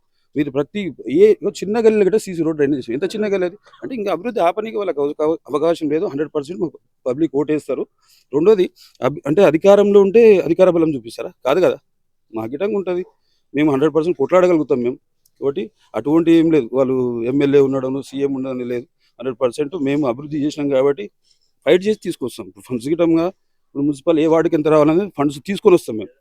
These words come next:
అదైతే చేయగలుగుతాం. అదే దొంగ ఓట్లది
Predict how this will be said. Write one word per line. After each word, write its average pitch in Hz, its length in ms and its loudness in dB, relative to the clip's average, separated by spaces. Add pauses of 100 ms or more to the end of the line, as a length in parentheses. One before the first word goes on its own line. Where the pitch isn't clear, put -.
(160)
అదైతే 135 260 -8
చేయగలుగుతాం. 101 380 -8 (3500)
అదే 170 120 4
దొంగ 151 180 4
ఓట్లది 156 320 0